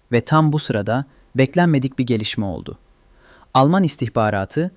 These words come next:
Normandiya bölgesinde küçük çaplı bir hareketlilik fark etti. Bazı komutanlar bir şeylerin ters gittiğini anlamış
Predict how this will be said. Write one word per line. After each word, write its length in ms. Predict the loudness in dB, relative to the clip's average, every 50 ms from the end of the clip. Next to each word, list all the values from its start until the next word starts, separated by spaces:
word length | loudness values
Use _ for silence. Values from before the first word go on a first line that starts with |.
| _ _ _ _ 2
Normandiya 560 | 4 4 6 6 4 4 4 4 4 4 4
bölgesinde 540 | 2 2 2 0 -2 0 0 0 0 0 -2
küçük 340 | -4 -6 -6 -6 -6 -4
çaplı 320 | -2 -2 -2 0 0 0 0
bir 100 | 0 0
hareketlilik 640 | 2 0 0 0 0 -2 -4 -2 -2 -4 -4 -4 -4
fark 280 | -6 -6 -6 -6 -8 -10
etti. 300 | -12 -12 -14 -16 -16 -16 _ _ _ _ _ _ _ _ _ _ _ _ _ _ _ _
Bazı 300 | 2 4 4 4 2 0
komutanlar 680 | -2 -2 -2 -2 -2 -2 -2 -2 -2 -2 -2 -4 -4 -8 -14 -20 -20 -8 -4
bir 40 | -2
şeylerin 400 | 0 2 2 4 4 2 2 0
ters 280 | 2 2 2 2 2 -2
gittiğini 340 | -6 -6 -4 -2 -2 -2
anlamış 540 | -2 -2 -2 -2 -2 -2 -4 -4 -6 -8 -12